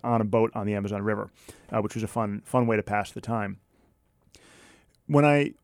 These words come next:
when I got to Venezuela, I didn't know anybody. I'd never been there before, and I had one, uh, one friend.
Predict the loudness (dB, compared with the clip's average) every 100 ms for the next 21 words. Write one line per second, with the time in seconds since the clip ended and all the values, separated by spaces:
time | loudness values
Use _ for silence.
0 | _ 0 2 2 0 2 0 2 4 4
1 | 4 2 2 4 4 4 4 2 2 0
2 | 0 -4 -4 -8 -14 -14 -14 -14 _ _
3 | -4 2 2 2 -2 0 2 2 2 2
4 | 2 0 -4 -10 _ _ _ _ -2 2
5 | 2 0 -2 -8 -4 0 0 0 -4 -4
6 | -8